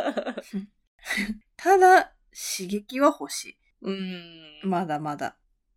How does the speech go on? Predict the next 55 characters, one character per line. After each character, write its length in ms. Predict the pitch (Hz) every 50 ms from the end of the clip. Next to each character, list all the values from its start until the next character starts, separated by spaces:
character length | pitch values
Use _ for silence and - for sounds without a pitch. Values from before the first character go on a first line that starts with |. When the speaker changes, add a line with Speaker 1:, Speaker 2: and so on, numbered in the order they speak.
| _ _ _ _ _ _ _
Speaker 2:
こ 180 | _ - - 165
り 100 | 170 180
ゃ、 300 | 175 165 160 160 156 156 -
危 220 | - - - 226
険 160 | 233 233 240
だ。 340 | 233 226 202 180 - - - _ _ _ _ _
Speaker 1:
<laughs> 840 | - - - - 294 - - 415 440 - _ 440 - _ _ _ _
下 360 | - - - - 208 202 202
半 280 | 202 - 220 208 202 202
期 180 | - - 170
忙 300 | 165 196 - 208 202 202 202
し 80 | -
く 80 | - 175
な 140 | 160 165 160
り 80 | 165
そ 140 | - - 165
う 20 |
で 80 | 147 -
す 160 | - - -
わ。 80 | - - - - _ _ _ _ _ _ _ _ _ _ _ - -
Speaker 2:
忙 300 | 196 - 208 202 185 190
し 80 | 185 -
く 80 | -
な 140 | 185 170 165
り 80 | 160 160
そ 140 | - 156
う 20 | -
で 100 | - -
す 160 | - - -
ね。 220 | - 269 247 233 - - - -
Speaker 1:
は 240 | - 185 175 175 170
い。 180 | 175 190 - _ -
Speaker 2:
ち 80 | -
ょ 40 | 220
っ 40 | 214
と 140 | - 175 160
で 80 | 165
も 80 | 151 160 170
刺 200 | - - 196 190
激 300 | 165 170 - - 190 175
は 240 | 165 165 156 151 -
少 240 | - - - - 202
な 140 | 180 175 175
め 100 | 180 180
に 60 | 180
抑 260 | 175 175 185 208 214 190
え 40 |
て 100 | - -
い 60 | - -
た 100 | - 101
だ 120 | 73 64
い 100 | - -
て。 240 | - - - - _ _ _ _ _ _ _
Speaker 1:
は 320 | _ - - - 190 170 -
い。 100 | -